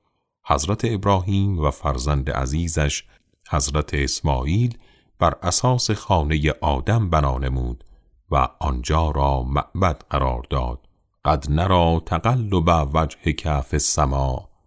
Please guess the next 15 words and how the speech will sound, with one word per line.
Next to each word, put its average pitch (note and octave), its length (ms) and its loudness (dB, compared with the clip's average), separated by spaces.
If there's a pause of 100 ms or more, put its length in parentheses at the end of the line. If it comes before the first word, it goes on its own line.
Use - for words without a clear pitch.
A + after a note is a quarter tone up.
(140)
فلنولینک C#2+ 1400 0
قبلة F2 920 0
ترضاها، C#2+ 1000 0 (380)
فول C#2 800 2
وجهک G2 720 0
شطر - 440 -2
المسجد D2+ 640 0
الحرام، C2 720 -2 (680)
و E2 120 4
حیث A2+ 480 0
ما D#2+ 320 4
کنتم F2+ 720 2
فولوا D2 800 0 (340)
وجوهکم D#2 840 0
شطره. - 560 -4